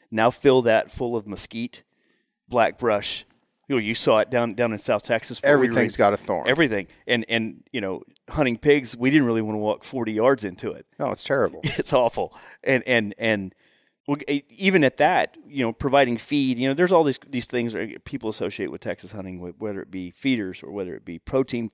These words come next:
Speaker 1: feeders, whether it be corn, whatever it is, feeding senderos,
Speaker 2: Mm-hmm.
Speaker 1: right? They didn't realize is if, if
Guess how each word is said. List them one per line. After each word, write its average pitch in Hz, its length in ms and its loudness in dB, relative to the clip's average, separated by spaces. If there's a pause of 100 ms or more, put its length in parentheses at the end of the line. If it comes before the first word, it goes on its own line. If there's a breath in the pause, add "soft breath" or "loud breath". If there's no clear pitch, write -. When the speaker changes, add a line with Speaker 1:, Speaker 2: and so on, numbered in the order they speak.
Speaker 1:
feeders, 101 320 -8
whether 110 160 -6
it - 60 -12
be 101 80 -8
corn, 139 400 -4
whatever 139 320 4
it 123 80 2
is, 110 240 0 (260 soft breath)
feeding 151 240 6
senderos, 120 680 4
Speaker 2:
Mm-hmm. - 100 -8
Speaker 1:
right? 117 260 2 (840 soft breath)
They 151 100 6
didn't 165 100 8
realize 139 320 6
is 117 300 0
if, 95 340 -10
if - 380 -12